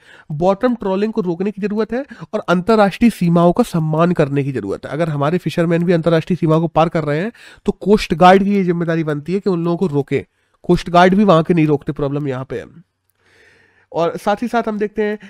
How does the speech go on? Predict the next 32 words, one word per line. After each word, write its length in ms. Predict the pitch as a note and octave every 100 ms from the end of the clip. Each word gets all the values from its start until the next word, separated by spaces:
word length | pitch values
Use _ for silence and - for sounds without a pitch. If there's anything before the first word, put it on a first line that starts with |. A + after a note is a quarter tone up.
| _
सीवीड 480 | - - G#3+ G#3+ G#3
कल्टीवेशन 580 | G3+ G3 G3+ G3 - G3
हो 140 | F3
गया, 320 | F3 F#3 F#3
ओपन 360 | E3 G3 - G#3
केज 460 | - G3 G3 E3 A3
जो 260 | E3+ F3+
होते 240 | F3 E3 F3+
हैं 120 | F3+
इनको 200 | F3 -
रोकने 300 | F3 E3+ F#3
की 100 | F3+
ज़रूरत 280 | E3+ E3+ E3
है, 60 |
सीवीड 320 | E3 F#3+ F#3 F3
कल्टीवेशन 480 | F3+ F3 F3+ F#3+
करवाने 380 | F3+ D#3+ D#3+ E3+
की 100 | F3+
ज़रूरत 300 | E3 E3 D#3+
है। 120 | E3 - _ _ _ -
देखो, 380 | A3+ A3+ E3 - -
at 80 | G#3
the 120 | A3
end 180 | A#3+ G#3+
बात 240 | G3 G3+
एक 100 | F3+
ही 60 | G3+
आती 200 | F3+ F#3
है 60 | F3+
घूम 140 | F3
फिर 120 | E3
के 140 | D#3+